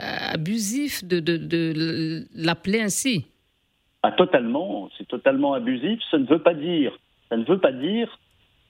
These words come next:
Speaker 2: euh, que, euh, le sentiment anti-français qui peut exister, euh, et qui peut, euh, euh, poindre dans un certain nombre de pays, notamment francophones, parce que je pense que dans les pays anglophones et lusophones, euh, c'est très, très loin d'être le cas. Euh,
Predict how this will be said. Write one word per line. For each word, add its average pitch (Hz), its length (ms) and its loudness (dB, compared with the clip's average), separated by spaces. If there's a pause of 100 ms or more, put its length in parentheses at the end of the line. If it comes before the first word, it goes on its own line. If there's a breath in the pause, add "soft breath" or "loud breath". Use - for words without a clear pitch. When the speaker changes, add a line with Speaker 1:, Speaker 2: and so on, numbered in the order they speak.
Speaker 2:
euh, 117 560 2
que, - 100 0
euh, 113 680 0
le 104 300 0
sentiment 117 760 0
anti-français 123 680 2
qui 107 180 -2
peut 131 220 4
exister, 113 680 2
euh, 101 200 0 (340 loud breath)
et - 80 -2
qui - 160 -2
peut, 120 140 4
euh, 101 720 2
euh, 98 240 0
poindre 131 460 0
dans 98 200 -6
un 110 80 -6
certain - 300 -4
nombre 110 240 0
de 104 80 2
pays, 110 360 2
notamment 113 440 2
francophones, 139 840 0 (360)
parce - 140 -4
que 107 100 -2
je 110 120 0
pense 123 240 4
que - 80 0
dans 98 120 4
les 95 100 2
pays 104 320 2
anglophones 123 560 2
et 101 80 4
lusophones, 107 640 0 (480)
euh, 107 60 0 (100)
c'est 104 120 4
très, - 200 2
très 123 220 2
loin 113 180 2
d'être 101 300 0
le 95 100 0
cas. 180 380 0
Euh, 95 180 -2